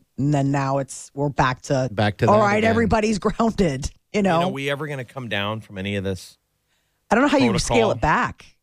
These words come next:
Speaker 3: Remember the taking the shoes off? We have to take our shoes off.
Speaker 2: Mm-hmm.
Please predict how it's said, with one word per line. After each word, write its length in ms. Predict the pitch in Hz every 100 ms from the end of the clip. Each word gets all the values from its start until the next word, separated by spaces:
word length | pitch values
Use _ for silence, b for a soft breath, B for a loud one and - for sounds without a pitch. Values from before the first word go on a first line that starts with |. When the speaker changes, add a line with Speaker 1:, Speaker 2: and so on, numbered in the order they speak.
| 104
Speaker 3:
Remember 200 | 113 110
the 100 | 104
taking 340 | 117 110 107
the 60 | 95
shoes 400 | - 98 92 87
off? 300 | 87 90 87
We 40 | 87
have 80 | -
to 40 |
take 160 | 95 87
our 80 |
shoes 460 | 85 - 78 82 80
off. 120 | 78
Speaker 2:
Mm-hmm. 400 | 110 101 110 101